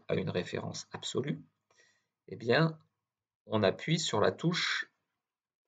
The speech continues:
F, F quatre qui va vous permettre de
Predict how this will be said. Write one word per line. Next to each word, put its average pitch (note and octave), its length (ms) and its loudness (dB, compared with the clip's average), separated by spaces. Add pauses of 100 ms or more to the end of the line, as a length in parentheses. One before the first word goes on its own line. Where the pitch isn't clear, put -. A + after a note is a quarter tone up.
(1300)
F, D#3+ 200 0 (460)
F D#3 160 0
quatre - 420 -2
qui D#3+ 200 -8
va G#2+ 120 6
vous G#2+ 120 -4
permettre A2+ 540 0
de A#2 400 2